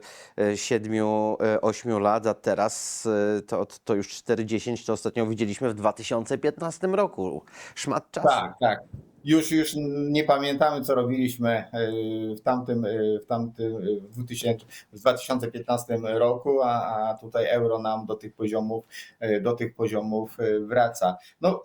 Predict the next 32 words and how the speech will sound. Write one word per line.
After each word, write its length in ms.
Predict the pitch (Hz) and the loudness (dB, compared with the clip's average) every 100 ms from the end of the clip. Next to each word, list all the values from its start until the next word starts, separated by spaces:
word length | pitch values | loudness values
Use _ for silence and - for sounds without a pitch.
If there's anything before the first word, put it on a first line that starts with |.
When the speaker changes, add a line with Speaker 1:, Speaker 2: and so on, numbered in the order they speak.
| - | -6
Speaker 2:
s-, 640 | - - - - - - - | -4 -2 -2 -4 -4 -4 -2
tutaj 320 | 190 190 175 | 2 2 2
mamy, 280 | 175 170 170 | 2 2 2
e, 360 | 170 165 165 | 2 0 -2
kilka 560 | 160 - 170 156 139 135 | -4 -2 -2 2 0 0
czynników, 560 | - 139 147 147 120 | -4 -4 -4 -4 0
oprócz 360 | 127 131 127 - | 0 0 -4 -6
tych 180 | 151 131 | -6 -6
stałych, 480 | - 135 131 117 113 | 0 2 2 0 -4
czyli 300 | 117 113 117 - _ | -4 -4 -4 -12 _
przyspieszenie 680 | - 139 - 143 147 143 135 | -4 -4 0 0 0 0 0
wzrostu 360 | 117 127 127 113 | 0 -2 -2 -6
gospodarczego 720 | 120 123 117 117 - 120 120 | -6 -2 0 0 0 -2 -4
w 60 | |
Polsce, 760 | - 123 123 120 - 123 113 113 - _ | 0 2 2 -2 -4 2 2 0 -12 _
plus 260 | - 143 127 | -2 0 2
bardzo 380 | 120 131 123 117 | 4 4 2 -2
wysokie 380 | - 120 120 113 | -2 -4 -4 -6
stopy, 460 | - 120 117 113 - | -4 -2 0 0 -2
e, 300 | 113 107 104 | -4 0 0
procentowe. 1040 | 101 - 117 120 110 120 113 101 98 98 95 - | -2 -2 -2 -2 -2 0 2 4 2 2 -4 -12
E, 420 | 101 101 101 101 104 - _ | -8 -4 -2 -2 -4 -14 _
mamy 580 | 117 117 117 107 107 101 | 0 2 2 2 0 0
dodatkowo 560 | 120 113 113 - 120 107 | 0 0 0 0 0 0
ten 200 | 113 107 | -2 -2
kapitał, 560 | 120 117 147 127 113 107 | -2 -2 -4 0 0 0
który, 300 | 110 101 101 | -4 -2 -2
e, 100 | 101 90 104 98 95 | -4 -6 -4 -4 -4
płynie 320 | 120 113 107 101 | -2 0 0 -2
na 140 | 101 | -4
nasz 400 | 101 98 98 - | -2 -2 -2 -4
rynek, 540 | 101 101 95 110 127 | -2 0 2 0 -2